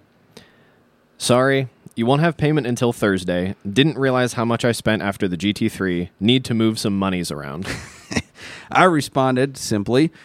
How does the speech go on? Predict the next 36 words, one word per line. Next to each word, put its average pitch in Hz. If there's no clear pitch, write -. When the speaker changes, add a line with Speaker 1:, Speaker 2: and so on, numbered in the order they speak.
Speaker 2:
"Not 120
liking 139
this. -
Obviously, 135
you'll 120
need 117
to 127
delay 107
the 165
shipper 104
unless 101
you're 117
wiring 92
funds, 147
because 87
the 85
shipper 98
was 92
supposed -
to -
come 85
Saturday. 104
If 117
he's 101
sending 98
a 87
check, 101
can't 87
guarantee 92
it'll 113
clear 165
that 107
fast." -
Speaker 1:
"Not 147
liking 156
what? 135